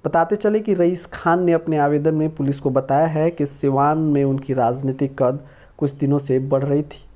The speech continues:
इसको देखते हुए पूर्व सांसद मोहम्मद शहाबुद्दीन के खेमे में निराशा है, इसीलिए उनकी जान लेने की नीयत से उन पर हमला कराया गया है। सोमवार की रात रईस खान के ऊपर हुए हमले के बाद मंगलवार को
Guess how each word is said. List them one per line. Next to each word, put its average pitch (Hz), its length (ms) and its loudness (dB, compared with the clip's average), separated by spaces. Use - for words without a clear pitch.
इसको 156 300 -2
देखते 156 380 0
हुए 180 280 2
पूर्व 156 260 0
सांसद 147 520 0
मोहम्मद 139 380 0
शहाबुद्दीन 139 680 0
के 139 160 -2
खेमे 147 380 -2
में 135 220 0
निराशा 139 540 0
है, 135 200 -12
इसीलिए 220 520 2
उनकी 175 380 0
जान 156 380 2
लेने 151 240 2
की 160 140 -2
नीयत 147 360 2
से 147 180 0
उन 139 260 0
पर 131 260 0
हमला 151 280 4
कराया 117 280 -2
गया 117 160 -4
है। - 100 -16
सोमवार 170 380 2
की 170 120 -2
रात 165 340 4
रईस 151 300 0
खान 151 300 0
के 147 120 -2
ऊपर 139 260 2
हुए 139 340 0
हमले 156 380 2
के 190 100 0
बाद 143 320 2
मंगलवार 135 560 2
को 131 180 -2